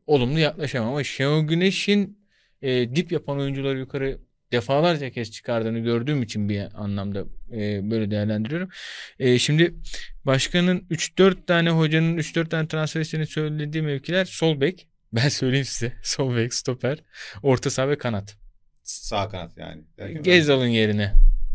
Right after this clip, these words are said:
Speaker 1: Yani
Speaker 2: Ha,
Speaker 1: Gezal
Speaker 2: Gezal
Speaker 1: çünkü
Speaker 2: sakatlığı,
Speaker 1: uzun
Speaker 2: evet.
Speaker 1: süre yok. Ee, hani o mevkide bir, şimdi Redmond'da bir sezonluk kontrat var.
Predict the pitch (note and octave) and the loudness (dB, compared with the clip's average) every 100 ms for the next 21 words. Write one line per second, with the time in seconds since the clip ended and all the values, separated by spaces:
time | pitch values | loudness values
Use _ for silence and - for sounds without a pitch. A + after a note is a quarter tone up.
0 | - G#2+ A#2+ C3+ C#3 C#3+ D#3 C#3 D3 C#3+ | 0 2 2 4 4 2 2 0 0 2
1 | D#3+ - D3+ D3+ D#3 F3 - - - - | 2 2 4 4 4 2 -2 -20 -20 -20
2 | _ B2+ A#2+ A#2+ A#2+ B2+ C3 C#3 D#3+ D3 | _ 0 4 4 2 0 -2 0 0 0
3 | D3 C#3+ C#3 - C#3+ C#3 C#3+ C3+ - - | 0 -2 -2 -4 -2 -2 -2 -6 -8 -12
4 | C3 A#2+ G#2 - _ _ - C#3+ C#3 A2 | -6 -4 -6 -10 _ _ -14 -2 -2 0
5 | G2+ A#2+ C3 B2 A#2+ A#2 G#2 G2+ - G#2 | -4 -6 -6 -4 -2 -2 0 -2 -4 -6
6 | G2+ G2+ G2+ B2 D#3 | -4 -6 -4 -6 -6